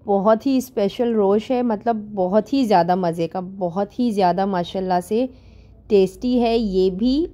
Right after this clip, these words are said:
और कढ़ाही भी। मैंने बहुत सुना था इस रेस्टोरेंट के बारे में, तो सोचा कि चलें बस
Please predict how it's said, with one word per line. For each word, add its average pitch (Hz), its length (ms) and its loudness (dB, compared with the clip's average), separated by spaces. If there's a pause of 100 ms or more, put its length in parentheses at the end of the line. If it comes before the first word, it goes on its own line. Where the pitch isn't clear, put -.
और 185 300 2
कढ़ाही 180 680 -2
भी। 175 220 -6 (340)
मैंने 247 260 2
बहुत 247 340 2
सुना 254 240 -2
था 262 180 0
इस 262 220 -4
रेस्टोरेंट 240 480 -4
के 269 80 -4
बारे 214 320 0
में, 233 220 -2
तो 240 120 -6
सोचा 214 400 -2
कि 220 100 -2
चलें 214 360 -2
बस 196 300 -4